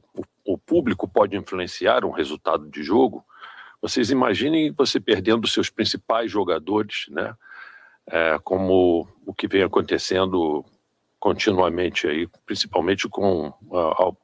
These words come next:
alguns clubes, mas principalmente com o Flamengo, né? Em fruto disso, o Flamengo foi à C B F, é, conversou com a C B F, sentamos, tivemos, é, discussões técnicas muito boas,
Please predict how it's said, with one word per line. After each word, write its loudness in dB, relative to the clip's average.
alguns 0
clubes, 0
mas 0
principalmente -2
com 0
o 0
Flamengo, -4
né? -6
Em -4
fruto 2
disso, 2
o -14
Flamengo 0
foi 2
à 0
C -10
B 4
F, 2
é, -2
conversou 0
com 0
a -4
C -2
B 2
F, 4
sentamos, 0
tivemos, -2
é, -2
discussões -2
técnicas -2
muito -6
boas, 0